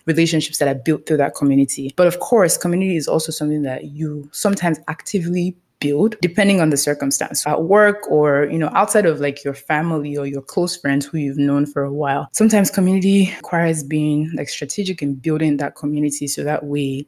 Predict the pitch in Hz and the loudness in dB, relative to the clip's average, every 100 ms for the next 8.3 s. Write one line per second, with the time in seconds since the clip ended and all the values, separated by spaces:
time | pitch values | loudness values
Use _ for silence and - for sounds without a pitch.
0 | - 151 - 143 139 143 147 143 - 139 | -4 -4 -2 0 0 0 0 0 0 0
1 | 139 147 139 147 143 143 139 143 139 - | 2 0 0 -4 -4 -4 -4 -4 -4 -4
2 | - 147 139 135 139 135 135 143 - 208 | -2 2 4 6 4 4 0 0 0 2
3 | 220 208 180 170 156 139 147 156 147 - | 2 2 2 2 0 -2 -4 0 -2 -2
4 | 143 147 147 143 143 - - 160 160 147 | -6 -2 0 0 0 -2 0 0 0 -4
5 | 156 - 165 151 147 156 147 147 139 147 | -4 0 -2 -2 -2 -2 0 0 0 -2
6 | 135 135 135 - - 139 139 135 - 165 | 0 -2 -2 -4 -6 -2 0 -2 0 0
7 | 165 170 160 - 165 147 143 147 147 147 | 0 -4 -6 -2 0 0 -2 -2 -2 -4
8 | - 143 | -4 -4